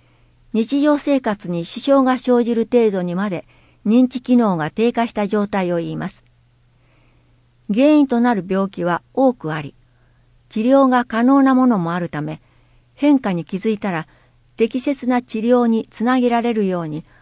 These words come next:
早く相談することが大切です。同じことを何度も聞くなど、今までと様子が違うと感じたら、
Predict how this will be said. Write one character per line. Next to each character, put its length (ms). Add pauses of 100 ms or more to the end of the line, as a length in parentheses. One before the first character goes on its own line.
(240)
早 260
く 140
相 220
談 200
す 140
る 80
こ 140
と 100
が 220
大 180
切 260
で 120
す。 160 (1800)
同 120 (140)
じ 100
こ 140
と 240
を 160
何 240
度 120
も 140
聞 160
く 200 (320)
な 120
ど、 180 (440)
今 220
ま 120
で 120
と 200
様 220
子 160
が 100
違 320
う 40
と 140
感 220
じ 100
た 120
ら、 160